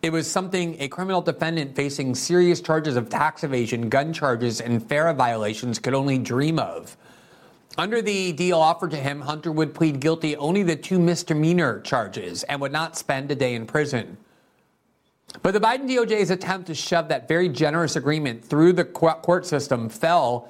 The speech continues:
into several pits over the last month. First, two obviously credible I R S whistleblowers who had served as senior investigators in the case and were obviously risking career reprisals by stepping forward testified before Congress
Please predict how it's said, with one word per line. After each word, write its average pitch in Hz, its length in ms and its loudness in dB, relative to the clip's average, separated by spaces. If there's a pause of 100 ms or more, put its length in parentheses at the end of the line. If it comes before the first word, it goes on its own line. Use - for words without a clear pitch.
(140)
into 143 220 -4
several 175 400 0
pits 170 360 -4
over 131 160 0
the 127 60 2
last 123 320 0
month. 143 320 -2
First, 208 380 2 (400)
two 240 260 0
obviously 214 400 0
credible 180 500 2
I 160 140 0
R 160 100 4
S 156 200 0
whistleblowers 120 640 2
who 151 80 2
had 127 140 0
served 180 380 2
as 139 140 -2
senior 175 320 2
investigators 135 880 -2
in 147 200 -4
the 170 60 -2
case 123 380 -6
and 123 100 -2
were 127 140 0
obviously 143 460 -4
risking 120 680 -2 (400)
career 196 380 4
reprisals 143 520 0
by 139 180 0
stepping 147 440 -4
forward 165 460 6
testified 196 580 0
before 170 240 2
Congress 151 680 0